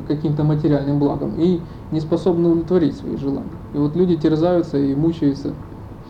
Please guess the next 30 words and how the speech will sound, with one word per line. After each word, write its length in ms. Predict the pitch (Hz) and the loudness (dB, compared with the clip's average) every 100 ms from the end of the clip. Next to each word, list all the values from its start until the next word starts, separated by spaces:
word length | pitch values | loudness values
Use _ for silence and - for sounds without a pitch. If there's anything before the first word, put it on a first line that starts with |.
| - - | -18 -6
из-за 140 | 147 143 | 0 2
того, 200 | 160 165 | 4 2
что 180 | 165 151 | 2 2
вот 280 | 147 139 | 2 2
у 20 | 147 | 0
них 240 | 160 156 | 0 0
чего-то 340 | 156 151 151 | 0 0 2
нет, 160 | 156 - - - - | 0 -2 -8 -14 -8
вот 120 | 143 - | -8 -2
их 220 | 175 147 | -2 0
нормы, 360 | 147 139 135 131 | 0 0 0 -4
допустим, 460 | 135 135 165 147 | -6 -4 -4 -2
материального 440 | 143 135 139 139 139 | -2 -2 -2 -2 -2
благополучия. 640 | 139 143 143 151 151 - - - - - - | 2 2 0 -2 -6 -10 -12 -14 -16 -12 -6
Вот 120 | 147 | -2
это 180 | 175 156 | 2 2
как 180 | 147 | 2
раз 180 | 156 156 | 2 0
в 60 | 147 | 0
действительности 680 | 139 151 147 139 - 143 135 - - - - - - - - | -4 -4 -2 -4 -4 -6 -6 -8 -14 -16 -16 -16 -16 -12 -2
плохо. 320 | 147 131 - - - - - - - - - - - - - | 0 0 -8 -14 -16 -16 -16 -16 -16 -16 -16 -16 -16 -12 -8
Потому 260 | - 156 | -2 -2
что 140 | 156 165 | 2 4
если 280 | 170 165 | 4 2
все-таки 400 | 160 180 160 156 | 0 2 2 2
человек 300 | 151 160 156 160 | 0 2 2 2
обладает 440 | 151 156 208 214 | 2 2 2 2
какими-то 420 | 175 - 147 147 | -2 0 0 2
материальными 560 | 151 160 143 139 - 139 | 0 2 2 0 -2 -4
желаниями, 500 | 147 143 - - | 0 0 0 -6